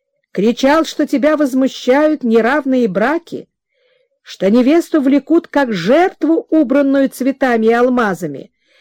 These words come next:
и толкают в объятия пожилого человека, большую частью некрасивого, с лысиной. Покажи-ка голову. "Молодость, молодость, дядюшка.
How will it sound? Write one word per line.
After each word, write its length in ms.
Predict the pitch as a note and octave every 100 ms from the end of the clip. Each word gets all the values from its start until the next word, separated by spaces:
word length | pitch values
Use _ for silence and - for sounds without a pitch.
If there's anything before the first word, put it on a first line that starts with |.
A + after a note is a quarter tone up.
| _ _
и 100 | G3+
толкают 580 | F#3 G#3 F#3+ G#3+ C4 C#4+
в 60 | A3+
объятия 540 | F#3 F3 B3 C#4+ C4
пожилого 500 | B3 F#3+ F#3+ C4 C#4
человека, 800 | - G3+ G3 F#3 D#4+ - B3+ F3 _ _ _ -
большую 420 | G3+ C4+ - C4
частью 460 | - B3+ C#4 - A3+
некрасивого, 880 | A3+ - G3 E3+ - B3+ D#4+ A#3 E3+
с 160 | -
лысиной. 680 | G#3 A#3+ D#4+ - C4+ E3+ - _ _ _ _
Покажи-ка 560 | - - C4 B3+ C#4 E4
голову. 560 | C4+ E4+ D#4+ D#4+ E4+ _ _ _ _ _ _ _ _ _ _ _ _ _ _ _ _ -
"Молодость, 680 | A#3+ G#4 C#4+ F3+ F3+ - F3
молодость, 580 | A3 D#4 A3 F3 D3
дядюшка. 640 | E3 F3 E3+ F3 - B2+